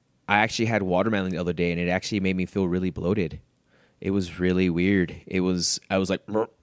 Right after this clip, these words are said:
I was like, "I, I used to love watermelon." Um, and now, now it was just kind of like, "Yeah, you, you don't need it right now." It was like I was eating it at a family dinner. We had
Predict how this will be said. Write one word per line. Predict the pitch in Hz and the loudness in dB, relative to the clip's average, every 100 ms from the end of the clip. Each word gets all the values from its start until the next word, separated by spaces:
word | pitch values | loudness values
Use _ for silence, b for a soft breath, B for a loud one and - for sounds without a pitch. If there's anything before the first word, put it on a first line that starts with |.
| - | -14
I | 95 | -12
was | 95 | -6
like, | 92 - | -6 0
"I, | 120 120 117 | 2 2 0
I | 107 | -2
used | 123 127 | -2 -2
to | 104 | -4
love | 87 92 156 | -4 -2 2
watermelon." | 180 87 82 85 82 80 - _ B B B B | 2 2 -2 -6 -8 -10 -12 _ B B B B
Um, | - 98 90 87 80 - _ b b - | 0 2 2 0 -6 -12 _ b b -4
and | 107 104 | 0 2
now, | 98 101 | 4 4
now | 98 101 98 98 | 2 2 2 2
it | 95 | 2
was | 92 | 0
just | 95 | -4
kind | - 92 | -2 -4
of | 90 | -2
like, | 92 92 110 | 0 0 2
"Yeah, | 113 107 | 2 2
you, | 104 104 - - | 0 -4 -8 -16
you | - 107 | -2 2
don't | 107 | 4
need | 104 101 | 4 4
it | |
right | 85 82 | 2 0
now." | 85 82 82 95 | -2 -4 -6 -6
It | 90 | -2
was | 98 | 0
like | 92 90 | 0 0
I | 90 | 0
was | 87 | 0
eating | 87 90 | 0 -2
it | 50 | -4
at | 87 85 | -4 -4
a | |
family | - 87 85 78 | -4 -6 -4 -4
dinner. | 85 82 80 | -2 -2 -4
We | 82 | -6
had | 80 | -8